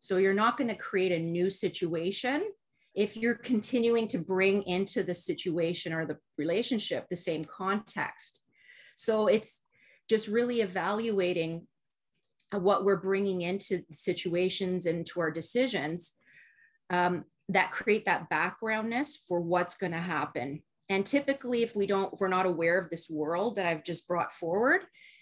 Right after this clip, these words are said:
we're continuing patterns. It's a pattern that we keep repeating that creates the same future. So if we wanna create a new future,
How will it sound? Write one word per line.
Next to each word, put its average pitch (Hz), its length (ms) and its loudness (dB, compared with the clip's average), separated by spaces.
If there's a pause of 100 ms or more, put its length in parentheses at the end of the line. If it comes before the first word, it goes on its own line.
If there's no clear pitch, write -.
(280)
we're 214 140 4
continuing 240 720 0
patterns. 185 880 -2
It's 165 160 -8
a 170 40 -6
pattern 196 600 0
that 180 160 0
we 180 80 -2
keep - 300 -8
repeating 180 560 0
that - 180 -4
creates 165 360 -4
the 156 80 -10
same 180 420 -2
future. 165 680 -6 (500)
So 185 180 2
if 185 120 -4
we 202 80 2
wanna 214 300 6
create 277 300 2
a 262 100 0
new 254 220 2
future, 165 720 -2